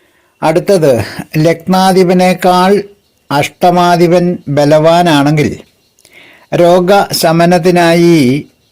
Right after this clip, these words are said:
ജാതകൻ ഉപയോഗിക്കുന്ന ഔഷധങ്ങൾക്ക് ഫലപ്രാപ്തി ഉണ്ടാകുന്നതാണ്. അടുത്തത് ബലഹീനനായ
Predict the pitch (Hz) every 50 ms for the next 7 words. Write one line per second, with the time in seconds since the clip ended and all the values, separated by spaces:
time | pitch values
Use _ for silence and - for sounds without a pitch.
0 | _ _ _ _ _ _ _ _ _ _ _ _ _ _ _ _ _ _ _ _
1 | _ _ _ _ _ _ _ _ _ _ _ _ _ _ _ _ _ _ _ _
2 | _ _ _ _ _ _ - 143 143 165 160 160 165 165 185 165 185 180 180 185
3 | 196 - - 151 156 147 165 165 165 170 170 165 165 160 165 165 - 180 165 170
4 | 175 175 175 175 - - 147 147 151 156 147 - 170 160 160 165 160 160 151 135
5 | - - 101 82 73 - - _ _ _ _ _ _ _ _ _ _ _ _ _
6 | _ _ - - 151 151 147 165 151 151 180 175 170 170 151 - - 185 185 214
7 | - - - - 151 151 147 151 151 151 143 147 147 147 131 123 110 104 101 87
8 | 87 - - _ _ _ _ _ _ _ _ _ _ _ _ _ _ _ - -
9 | - _ _ _ _ _ _ _ _ _ _ _ - - 160 160 165 160 - 180
10 | 151 139 139 143 147 - - - - - - 151 151 160 160 156 175 170 - 190
11 | 185 190 190 196 196 185 180 175 175 175 175 180 202 -